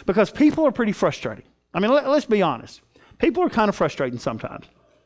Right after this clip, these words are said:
And so people, you know, they're messy. And they don't always have their, their act together, and they don't have their life in order. And I'm sure that you probably have an uncle. I always say uncle, it could be an aunt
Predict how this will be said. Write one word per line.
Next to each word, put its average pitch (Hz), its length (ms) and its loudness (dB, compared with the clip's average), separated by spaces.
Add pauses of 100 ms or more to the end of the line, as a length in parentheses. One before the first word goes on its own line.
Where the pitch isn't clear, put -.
(1400)
And 208 160 2
so 202 560 6 (840)
people, 262 540 6
you 220 100 0
know, 208 180 8
they're 220 160 6
messy. 190 680 0 (880)
And 160 600 0 (240)
they 185 120 4
don't 208 160 4
always 190 260 4
have 185 120 2
their, 165 260 2
their 160 220 -2
act 180 240 -2
together, 170 420 2
and 151 120 0
they 151 100 2
don't 180 160 2
have 165 160 0
their 151 140 -2
life 160 260 0
in 160 80 -2
order. 156 300 0 (260)
And 165 160 0
I'm 214 180 4
sure 208 600 4
that 175 140 2
you 185 200 0
probably 196 220 2
have 180 180 2
an 160 180 -2
uncle. 190 520 2
I 151 180 0
always 165 180 2
say 147 140 -2
uncle, 147 320 -4
it 131 60 -10
could 165 100 -2
be 143 120 -4
an 113 100 -6
aunt 127 340 -8